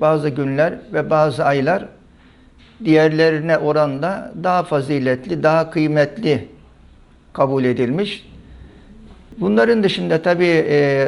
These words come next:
rakamların ya da efendim işte, e, sayıların, e, bazı hayvan seslerinin iyi ya da kötü olması ile ilgili bazı böyle halk arasında,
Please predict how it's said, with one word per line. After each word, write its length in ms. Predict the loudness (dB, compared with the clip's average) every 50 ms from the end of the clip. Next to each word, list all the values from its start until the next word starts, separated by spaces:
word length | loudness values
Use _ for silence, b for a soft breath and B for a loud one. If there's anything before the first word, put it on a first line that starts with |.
| 0 -2 -2 -2 0 0
rakamların 880 | 0 0 0 0 -2 0 2 2 2 2 2 0 -2 -4 -6 -10 -12 -14 -14 -4
ya 220 | 0 2 2 4 4
da 200 | 4 4 4 4 2 2
efendim 580 | 0 -2 0 0 -2 -2 -2 -2 -2 -2 -4 -6
işte, 460 | -8 -8 -4 0 0 2 2 0 0 -2
e, 340 | -4 -2 -2 -2 -2 -4 -4
sayıların, 1000 | -4 -2 0 2 2 4 4 4 4 2 2 2 0 -2 -4 -6 -8 -8 -10 -8
e, 680 | -8 -6 -6 -4 -4 -4 -4 -4 -4 -4 -6 -6 -2
bazı 360 | 0 2 2 2 0 0 0
hayvan 340 | 0 0 -2 -2 -4 -4 -4
seslerinin 840 | -4 -6 -6 -6 -6 -4 -4 -2 -2 -2 -2 -2 -2 -2 -4 -6 B B B B B B B B B _ _
iyi 220 | -2 0 0 2 2
ya 180 | 2 2 2
da 160 | 2 0 -2 -2
kötü 240 | -4 -4 -2 -2
olması 500 | 0 2 2 2 2 0 -2 -2 -2 -2
ile 180 | -2 0 0 0
ilgili 480 | -2 -2 -2 -4 -4 -2 -2 -2 0 0
bazı 420 | 0 0 0 0 -2 -4 -4 -2
böyle 280 | -2 0 0 0 -2 -4
halk 320 | -4 -4 -4 -4 -2 -2
arasında, 720 | -2 -2 -2 -2 -4 -4 -4 -4 0 0 0 0 0 -4